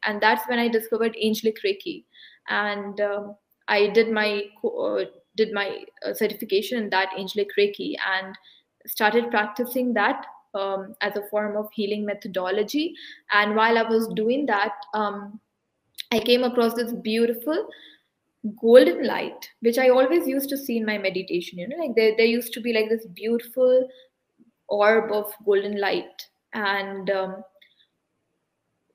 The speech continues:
then I came across this, um, a concept of that's called light language, and, uh, which is basically, uh, transmitting that beautiful light energies via,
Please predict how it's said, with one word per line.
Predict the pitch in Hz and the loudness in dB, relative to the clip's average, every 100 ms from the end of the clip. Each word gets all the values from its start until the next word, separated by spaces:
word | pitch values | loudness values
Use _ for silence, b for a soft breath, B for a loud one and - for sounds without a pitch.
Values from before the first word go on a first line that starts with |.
| - | -4
then | 202 226 | 2 4
I | 226 233 | 4 2
came | 233 240 | 2 2
across | 240 240 226 226 226 | 2 0 2 2 2
this, | 226 214 - - | 2 2 0 0
um, | 208 196 190 196 _ _ _ _ - _ - | 2 0 -6 -14 _ _ _ _ -20 _ -6
a | 214 | -6
concept | 220 220 220 240 240 233 | 0 0 0 0 0 0
of | 220 - - - 202 | -2 -4 -14 -12 -2
that's | 160 143 - | 0 0 -4
called | - 214 208 | 0 2 4
light | 196 202 208 | 4 2 2
language, | 190 196 180 160 - - b b b _ | 0 0 -4 -4 -8 -16 b b b _
and, | 208 202 196 196 196 196 | -2 0 0 -2 -6 -4
uh, | 185 180 190 - - _ _ | -2 -2 -6 -10 -20 _ _
which | 220 233 | 2 4
is | 247 240 | 4 4
basically, | 233 233 233 269 247 247 247 - b b b _ | 6 4 4 0 -2 -2 -2 -8 b b b _
uh, | - 208 202 202 | -4 0 2 0
transmitting | - 226 226 226 - 226 262 262 208 220 240 - | -2 -2 -2 -4 -6 -2 0 0 -2 -2 -10 -2
that | 208 208 - | 0 0 -4
beautiful | 214 226 - - 285 294 294 294 _ _ - | -4 -4 -4 -2 0 0 -2 -8 _ _ -2
light | 226 208 208 226 | 2 4 4 2
energies | 240 240 214 190 202 202 - | 0 0 0 -2 -6 -8 -4
via, | 214 202 | -2 0